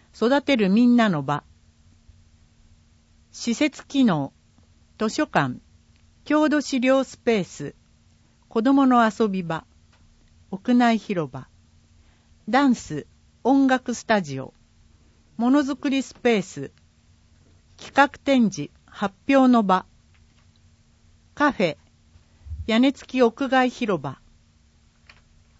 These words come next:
屋上広場など。イラスト二枚。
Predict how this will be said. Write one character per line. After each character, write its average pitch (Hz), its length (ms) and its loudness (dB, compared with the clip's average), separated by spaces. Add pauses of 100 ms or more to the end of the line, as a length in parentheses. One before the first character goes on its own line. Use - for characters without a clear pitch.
(680)
屋 240 260 -4
上 285 220 2
広 262 300 -2
場 165 100 -2
な 170 160 -4
ど。 139 160 -12 (2750)
イ 214 120 -6
ラ 262 140 0
ス - 140 -16
ト 254 100 -2
二 240 160 2
枚。 160 300 -4